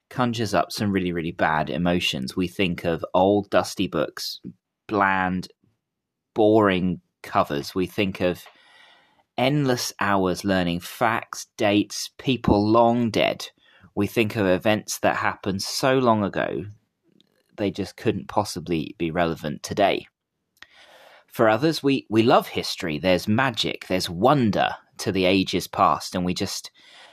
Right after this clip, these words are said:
we just can't get enough. But as a Christian, I have encountered a surprising lack of interest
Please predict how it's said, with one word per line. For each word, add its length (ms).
we 120
just 180
can't 280
get 140
enough. 540
But 140
as 100
a 60
Christian, 760
I 180
have 280
encountered 640
a 80
surprising 1040
lack 440
of 120
interest 720